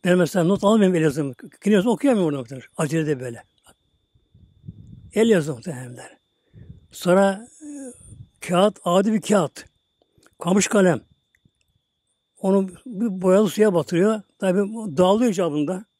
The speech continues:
Bozuyor, şey yapıyor. Onu okumak da mesela muhtemelen böyle. Yani okumak da mesela ondan böylece.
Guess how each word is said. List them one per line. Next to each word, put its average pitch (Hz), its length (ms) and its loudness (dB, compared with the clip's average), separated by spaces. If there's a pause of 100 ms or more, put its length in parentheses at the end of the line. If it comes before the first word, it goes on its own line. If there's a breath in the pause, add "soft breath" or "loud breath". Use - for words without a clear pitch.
(800)
Bozuyor, 185 300 2
şey 190 160 -2
yapıyor. 190 360 0 (640 soft breath)
Onu 208 260 0
okumak 220 300 2
da 233 80 2
mesela 160 300 -2
muhtemelen 131 320 -16
böyle. 139 300 -20 (100)
Yani 175 120 -4
okumak 185 400 -2
da 196 60 0
mesela 180 260 2
ondan 160 260 2
böylece. 156 440 0